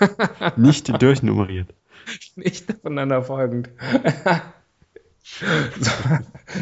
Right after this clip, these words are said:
Speaker 1: sonst, sonst spielen wir Ihnen Klingelstreich.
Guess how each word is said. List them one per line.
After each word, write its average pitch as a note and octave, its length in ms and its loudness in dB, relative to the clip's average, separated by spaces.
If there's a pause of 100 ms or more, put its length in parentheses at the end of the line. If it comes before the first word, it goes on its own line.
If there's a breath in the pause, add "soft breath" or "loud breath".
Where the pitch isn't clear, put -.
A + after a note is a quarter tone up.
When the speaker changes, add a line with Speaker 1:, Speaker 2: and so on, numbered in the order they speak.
Speaker 1:
sonst, - 560 -2 (260 loud breath)
sonst A2 320 2
spielen C#3 300 2
wir A#2 100 4
Ihnen B2 140 4
Klingelstreich. A#2 800 4